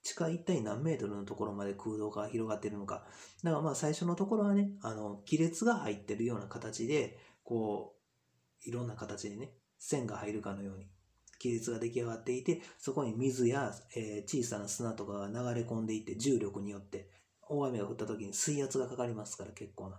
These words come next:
な。それによって、えー、まあ、岩盤地帯であっても、石とかが、小さな石、まあ、つまり、えー、砂とかのことですね。土じゃないですよ。土と砂は違いますから。砂っていうものは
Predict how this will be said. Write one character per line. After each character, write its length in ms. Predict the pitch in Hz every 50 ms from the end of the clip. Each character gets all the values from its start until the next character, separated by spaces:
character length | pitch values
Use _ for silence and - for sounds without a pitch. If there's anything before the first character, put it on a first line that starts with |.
| - - - - - - - - - - -
な。 140 | 143 147 143
そ 160 | - - 190
れ 100 | 196 190
に 100 | 190 185
よ 80 | 185 175
っ 200 | 170 - - _
て、 320 | 202 196 147 110 98 -
え 840 | 120 113 104 104 104 104 104 101 101 101 98 98 95 98 98 101 - - _ _ _ _ _ _ _ _ _ -
ー、 40 | 139
ま 80 | 131 127
あ、 240 | 107 95 - - - - _ _ _ _ _ _ _ _ _ _
岩 200 | - 120 135 131
盤 260 | 127 120 127 127 123
地 160 | 117 - - 117
帯 140 | 104 101
で 80 | 101 101
あ 60 | 101 107
っ 160 | - - _
て 140 | - 117 123
も、 340 | 139 151 143 123 104 - - - - _ _ _
石 260 | 156 139 - - -
と 100 | - 107
か 200 | 104 - 104 107
が、 280 | 117 151 151 120 104 -
小 180 | - - 127 110
さ 180 | - - 101
な 100 | 98 98
石、 360 | 104 107 - - - - - -
ま 100 | - 131
あ、 60 | 123 120
つ 160 | - - 147
ま 200 | 127 110 104 104
り、 300 | 120 135 127 104 - -
え 280 | - 107 104 101 98 98
ー、 20 |
砂 340 | - - - - 127 127 117
と 100 | 101 107
か 120 | 98 101
の 80 | 98 98
こ 160 | - - 123
と 80 | - -
で 100 | 104 101
す 140 | - - 147
ね。 220 | 151 139 - - _
土 260 | - - 180 - -
じ 60 | 113 104
ゃ 40 |
な 140 | 98 98 95
い 60 | 98
で 60 | 101 -
す 120 | - -
よ。 80 | 110 107 - _
土 280 | - - - - 131 98
と 100 | - -
砂 200 | - - 113 104
は 100 | 101 101 - -
違 40 | 120
い 40 | 110
ま 140 | 107 104 101
す 120 | - -
か 80 | - 98
ら。 100 | 95 - - _ -
砂 300 | - - 180 175 170 170
っ 80 | -
て 100 | - 123
い 80 | 127 135
う 40 | 135
も 100 | 135 131
の 120 | 131 147
は 160 | 160 - -